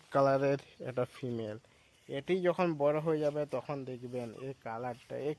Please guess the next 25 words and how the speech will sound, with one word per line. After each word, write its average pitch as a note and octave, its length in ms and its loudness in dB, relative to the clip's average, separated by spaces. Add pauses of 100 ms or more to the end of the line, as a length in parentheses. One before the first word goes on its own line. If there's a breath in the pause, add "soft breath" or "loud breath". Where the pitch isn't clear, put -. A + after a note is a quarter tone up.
কালারটা D#3 500 0 (480 soft breath)
মানে E3+ 180 0
সহজে F#3 580 2
এই F#3+ 80 4
কালারগুলো F3+ 640 6
কোথাও F3 560 4 (500 soft breath)
দেখতে C#3+ 420 0
পাবেন C3+ 360 0
না। A#2+ 240 -10 (100)
কালার, D3+ 340 6 (100)
তার C#3+ 140 0 (120)
সাথে D#3+ 160 -6
আবার D#3 180 0 (140)
কোয়ালিটি C3+ 400 -2
দেখুন, B2 400 -8
এখন D#3 320 -6
থেকে D#3 220 -8
তার D3 180 0
লেজ C#3+ 320 -4
দেখুন, D3 440 -4
গলা B2+ 320 0
দেখুন D3 300 -4 (420 loud breath)
কি D#3 140 -2
পরিমাণ C#3+ 440 -2
লম্বা C#3 520 0